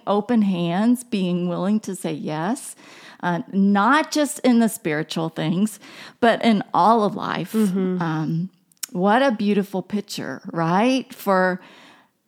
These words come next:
Speaker 1: um, my family to see, for the world to see,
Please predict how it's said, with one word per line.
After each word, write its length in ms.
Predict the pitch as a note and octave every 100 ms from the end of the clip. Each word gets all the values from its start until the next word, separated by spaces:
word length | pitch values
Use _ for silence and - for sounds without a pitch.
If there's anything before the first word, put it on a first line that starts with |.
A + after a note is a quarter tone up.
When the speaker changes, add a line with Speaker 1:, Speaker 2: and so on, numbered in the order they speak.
| -
Speaker 1:
um, 380 | D#3+ A2+ G#2+ -
my 400 | - F3+ D#3+ D#3+
family 580 | - - F#3 F#3 G3+ A#3
to 180 | A#3 A3+
see, 420 | - G#3 F#3 G3
for 220 | G#3 F#3+
the 100 | F3
world 400 | D#3+ E3 E3+ F3
to 160 | - F#3+
see, 540 | - F3 D#3+ D#3+ F3+